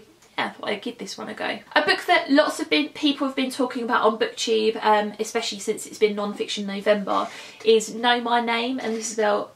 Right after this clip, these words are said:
by Sh-, Chanel Miller. Um, and this, I believe,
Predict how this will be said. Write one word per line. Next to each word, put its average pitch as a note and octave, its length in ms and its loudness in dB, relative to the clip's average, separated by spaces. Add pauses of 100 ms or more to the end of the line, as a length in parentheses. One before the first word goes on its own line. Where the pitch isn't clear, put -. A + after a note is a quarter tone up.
by G#3+ 420 2
Sh-, - 260 -4 (100)
Chanel G#3+ 400 2
Miller. G#3+ 440 2 (580)
Um, G#3+ 180 6
and A3+ 180 0
this, D4 280 -2
I A#3+ 100 4
believe, A3+ 480 4